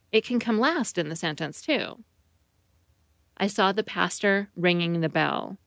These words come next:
Ringing the bell is the participial phrase telling us about the pastor. And here's one last example.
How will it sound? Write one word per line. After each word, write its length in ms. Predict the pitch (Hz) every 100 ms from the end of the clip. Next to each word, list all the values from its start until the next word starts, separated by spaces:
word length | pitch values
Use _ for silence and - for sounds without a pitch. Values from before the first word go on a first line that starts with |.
| _ _ _ _ _ _ -
Ringing 360 | 190 180 170
the 60 | 165
bell 380 | 160 170 185 214
is 140 | 190
the 80 | 190
participial 560 | 196 180 185 202 220
phrase 500 | 220 - 170 165 170
telling 400 | - - 165 147
us 160 | 143 151
about 340 | 170 143 143
the 80 | -
pastor. 720 | 165 175 170 - - 64 - - _ _ _ _ _ _ _ _ _
And 140 | 220 240
here's 180 | 220
one 200 | 190 233
last 260 | 226 202 202
example. 560 | 185 180 151 - 62